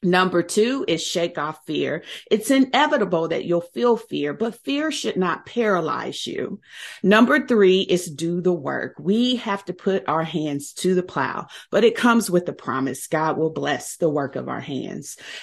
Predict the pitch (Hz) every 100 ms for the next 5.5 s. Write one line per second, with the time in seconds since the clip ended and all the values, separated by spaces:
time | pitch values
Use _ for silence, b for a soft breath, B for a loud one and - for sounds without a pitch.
0 | B 240 240 269 285 294 - 160 151 -
1 | 165 - - 185 165 - 175 151 147 135
2 | 135 139 190 214 - 254 - - 254 277
3 | 277 277 262 - - 214 214 214 214 226
4 | 180 - 131 123 B B B 226 220 247
5 | 185 143 - 151 208